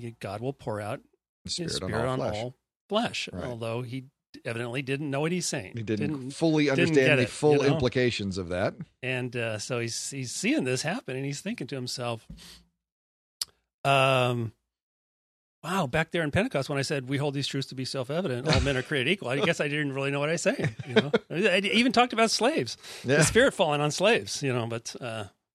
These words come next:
Speaker 1: evidently I need to figure that part out. So you have him announcing a very kind of a, what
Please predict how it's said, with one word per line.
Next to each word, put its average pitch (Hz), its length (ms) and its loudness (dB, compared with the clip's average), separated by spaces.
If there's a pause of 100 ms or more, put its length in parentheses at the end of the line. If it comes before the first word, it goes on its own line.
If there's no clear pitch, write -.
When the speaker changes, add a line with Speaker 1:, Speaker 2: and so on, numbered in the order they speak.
Speaker 1:
evidently 143 340 -2
I 110 40 -4
need 127 180 -2
to 120 60 -6
figure 131 220 -4
that 131 140 -4
part 135 180 -4
out. 202 200 -6 (680)
So - 140 6
you 185 180 6
have 190 340 2
him 190 260 0
announcing 147 480 0
a 120 100 -2
very 127 420 -2 (420)
kind 123 160 -4
of 104 80 -4
a, 98 100 -6
what 92 80 -14